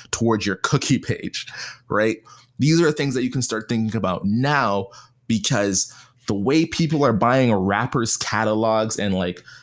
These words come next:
you know, how people bought, like, how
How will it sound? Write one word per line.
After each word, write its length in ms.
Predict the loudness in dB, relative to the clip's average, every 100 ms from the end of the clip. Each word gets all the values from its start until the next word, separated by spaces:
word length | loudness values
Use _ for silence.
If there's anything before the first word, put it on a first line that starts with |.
| -4
you 100 | 0
know, 200 | 2 2
how 200 | 2 0
people 380 | 0 -2 0 -2
bought, 320 | 2 2 2
like, 320 | 0 -2 -4 -14 _ _ _ _ _ _ _ -2
how 400 | 2 2 0